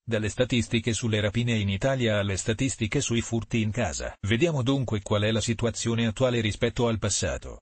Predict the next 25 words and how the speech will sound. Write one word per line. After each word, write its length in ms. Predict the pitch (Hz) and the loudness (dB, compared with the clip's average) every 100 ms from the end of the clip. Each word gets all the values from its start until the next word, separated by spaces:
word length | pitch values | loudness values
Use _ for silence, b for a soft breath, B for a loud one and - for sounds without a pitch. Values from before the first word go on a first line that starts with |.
| - | -2
Milano, 540 | 117 123 104 76 67 - - | 2 2 2 -2 -8 -12 -4
Rimini 480 | 135 127 123 117 | 0 2 2 2
e 60 | 107 | 0
Firenze, 640 | - 120 87 65 - 57 - - | 0 -2 -2 -4 -10 -12 -16 -6
le 120 | 117 | -2
città 300 | 113 117 113 | 0 -2 -2
con 160 | 117 104 | 0 -2
più 240 | 98 117 | 0 0
crimini. 480 | 87 101 78 65 64 - | -2 -4 -6 -8 -14 -4
L'Italia 500 | 104 110 175 156 117 | -2 2 2 4 2
è 80 | 113 | 2
un 180 | 117 | 0
paese 440 | 113 107 135 110 107 | -2 0 0 0 0
variegato, 640 | 107 110 104 64 - 65 - - | 0 0 -2 -6 -10 -14 -14 -4
in 100 | 127 | -2
cui 240 | 120 139 | 2 0
convivono 540 | 110 117 110 123 117 120 | 2 0 0 0 0 -2
città 340 | 110 113 107 | -2 0 0
piccole 460 | 101 123 - 135 127 | 0 -4 -2 0 0
e 60 | |
metropoli 520 | 123 120 143 127 113 107 | 0 0 -2 0 0 0
di 120 | 104 | 0
milioni 360 | 95 104 107 | 2 2 2
di 100 | 104 | 0
abitanti, 600 | 98 98 90 69 64 - | 0 -2 -4 -6 -8 -14